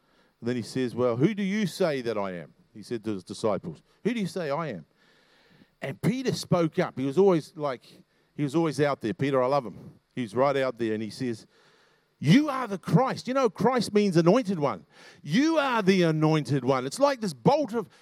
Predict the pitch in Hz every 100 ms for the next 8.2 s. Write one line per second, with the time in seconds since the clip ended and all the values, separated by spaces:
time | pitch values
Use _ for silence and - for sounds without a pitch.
0 | _ _ _ _ _ _ - 165 151 220
1 | 254 185 170 185 175 170 151 160 127 -
2 | - 165 147 107 113 160 190 214 220 202
3 | 147 190 262 233 220 262 185 196 175 175
4 | 160 127 131 104 _ _ _ _ - 202
5 | 180 254 175 - _ - 135 226 330 302
6 | 285 262 - 240 196 175 - - - _
7 | _ 180 339 339 262 285 320 320 254 143
8 | - -